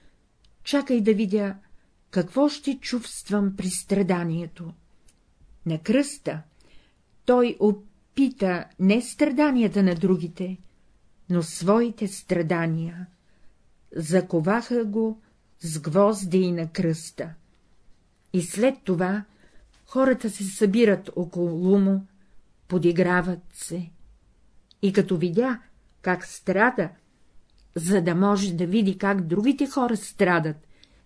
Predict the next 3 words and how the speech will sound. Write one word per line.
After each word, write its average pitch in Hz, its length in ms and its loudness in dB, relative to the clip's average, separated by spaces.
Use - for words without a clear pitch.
и 226 180 2
чувстват 185 680 -2
нещата. 156 760 -4